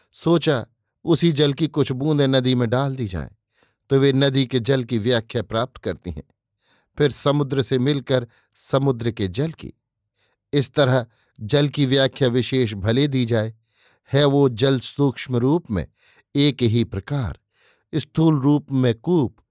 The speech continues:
सर, नदी, समुद्र का बनता हुआ, भिन्न रूप, गुण और व्याख्या प्राप्त करने वाला। नीरू को हृदय का बल प्राप्त हुआ। वो कुमार को चाहती है, उसने दृढ़ कुमारी की तरह सोचा।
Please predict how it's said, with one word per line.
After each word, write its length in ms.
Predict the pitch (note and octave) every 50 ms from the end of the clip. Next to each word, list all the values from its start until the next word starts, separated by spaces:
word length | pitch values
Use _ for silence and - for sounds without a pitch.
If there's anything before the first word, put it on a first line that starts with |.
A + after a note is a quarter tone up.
| _ _ _
सर, 460 | _ - - - - D#3+ D3+ C3+ G#2 F2+
नदी, 580 | F#2 A2 C3+ C3+ C3 C3+ C3+ B2+ A2+ G2+ G2+ _
समुद्र 560 | _ - - - - C#3+ D3 C#3+ C3 A#2+ A2+ A2+
का 180 | A2 - A2
बनता 360 | G2+ F#2+ A#2+ C#3 D3+ C#3+ D#3
हुआ, 280 | C3+ G#2 G2 G2+ E2 - _ _ _ _ _ _ _ _ _ _ -
भिन्न 340 | - G2+ C#3+ D#3 D#3 D3+ D3+
रूप, 440 | C3+ B2+ B2 D3 D3+ D3 C#3 A#2 -
गुण 280 | A2 A#2 C3 C3+ B2+
और 200 | B2 A#2+ B2 A#2+
व्याख्या 480 | G#2+ F#2+ A2+ B2+ A#2 A2+ - - - A2
प्राप्त 380 | - - A2 G#2+ G#2 A2 - -
करने 340 | - - A#2 A#2 D3 D#3
वाला। 300 | C#3 A2 E2 C2+ C2 A#1 - _ _ _ _ _ _ _ _ _ _ _ _ _ _ _ -
नीरू 300 | C3 C#3 E3 F3 F#3+ G3+
को 140 | - - E3+
हृदय 340 | C3+ D3 D3+ D3+ E3 E3 D#3+
का 120 | - D#3+
बल 200 | C#3 C#3 D3+ D3
प्राप्त 380 | C#3 - C3+ C#3 D#3+ D#3 - -
हुआ। 280 | E2+ D#2+ D2+ A#1 - _ _ _ _ _ _ _ _ _ _ _ -
वो 120 | - D#3
कुमार 380 | D3 - D3+ C#3 D3 C#3 C#3 C3+
को 120 | - C#3+
चाहती 420 | C3 - - C3 C3 C#3 - - D#3
है, 140 | G2+ - - _ _ _ _ _ _ _ _ _ -
उसने 300 | - D3+ C3+ - D#3+ D3
दृढ़ 320 | C3+ A#2+ B2 C3+ C#3+ C#3 D3
कुमारी 460 | - - C3+ B2 B2+ B2+ C3+ C#3 C3
की 100 | A#2+ C3
तरह 220 | - B2 A#2 B2
सोचा। 380 | A#2 - - D#3 C#3+ - - D#2